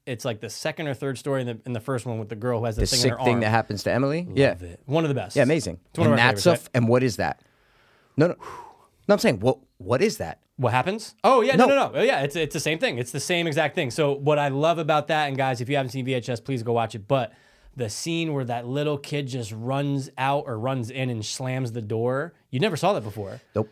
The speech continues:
Speaker 1: So inventive. You gotta give credit where credit's due. So something like V H S that did that, you're going,
Speaker 2: And it's
Speaker 1: "I never thought of that."
Speaker 2: But there you go. That's another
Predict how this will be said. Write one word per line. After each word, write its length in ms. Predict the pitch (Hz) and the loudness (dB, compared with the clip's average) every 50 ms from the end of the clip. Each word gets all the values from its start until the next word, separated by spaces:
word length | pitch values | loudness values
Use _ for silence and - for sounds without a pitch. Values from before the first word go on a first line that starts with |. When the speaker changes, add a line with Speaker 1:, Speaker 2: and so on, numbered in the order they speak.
| _ | _
Speaker 1:
So 340 | - - 165 139 135 131 131 - | -2 0 2 2 2 0 -4 -4
inventive. 640 | 160 151 147 139 127 147 165 165 143 - 123 110 104 | -2 0 0 2 2 2 0 0 -2 -4 -6 -6 -6
You 80 | 110 | -2
gotta 300 | 107 127 139 151 165 165 | 0 0 2 2 0 0
give 220 | 160 151 165 147 - | -2 -2 -4 -4 -2
credit 240 | - 156 156 147 147 | -2 0 0 0 0
where 100 | 143 117 | -2 -2
credit's 340 | - 156 147 135 127 120 | -2 -2 -2 -2 -4 -6
due. 280 | 110 127 143 135 123 110 | -4 -2 0 0 0 -2
So 140 | 101 - 113 | -4 -6 -6
something 260 | 101 143 151 165 165 | -6 -4 -4 -2 -2
like 120 | 160 156 | -2 -2
V 140 | 135 151 151 | -2 -2 -2
H 160 | 151 139 - | -2 -2 -2
S 140 | 151 147 135 | -4 -4 -4
that 140 | - 139 123 | -4 -4 -4
did 160 | 139 139 127 | -4 -2 0
that, 180 | 139 139 135 135 | 0 0 0 -2
you're 100 | 135 123 | -2 -4
going, 260 | 123 123 120 113 107 | -2 -2 -4 0 0
Speaker 2:
And 120 | 127 139 | 0 0
it's 200 | 127 131 - - - 135 | -2 -4 -8 -6 -4 -2
Speaker 1:
"I 60 | 151 | 0
never 180 | 139 123 120 | 0 0 -2
thought 220 | 117 147 170 190 160 | -4 -4 -6 -6 -4
of 60 | 123 | -2
that." 60 | 110 | -2
Speaker 2:
But 120 | 151 143 - | -2 0 0
there 160 | 151 143 147 | 0 0 0
you 80 | 147 | 0
go. 160 | 143 165 147 117 | 0 0 0 0
That's 260 | - 135 139 - 151 | 0 -2 -2 0 0
another 800 | 143 135 123 123 135 147 - 156 147 143 143 135 120 110 - | 0 0 2 2 2 2 2 2 2 2 2 0 -2 -6 -10